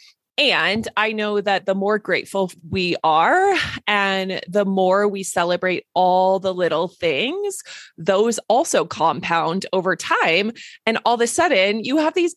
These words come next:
big, amazing things happening. But it has to start with celebrating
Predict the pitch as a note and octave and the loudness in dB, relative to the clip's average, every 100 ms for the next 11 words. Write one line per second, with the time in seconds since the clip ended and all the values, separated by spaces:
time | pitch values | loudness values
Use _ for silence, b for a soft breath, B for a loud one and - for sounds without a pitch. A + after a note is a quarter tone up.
0 | - F4+ F#4 F4 E4 E4 D#4+ E4 D#4+ D4 | -2 0 0 -2 -2 -2 -4 -4 -4 -4
1 | - D4+ F#4+ A3+ D#3 A#2+ G#3+ A3+ b b | -2 0 0 0 0 0 -2 -6 b b
2 | b b _ _ - A3+ G3 G#3 G#3 G#3 | b b _ _ 0 0 2 0 0 -2
3 | - F3+ A2+ F3+ F3 E3 F3 E3 D#3+ | 0 2 2 2 2 2 0 -2 -4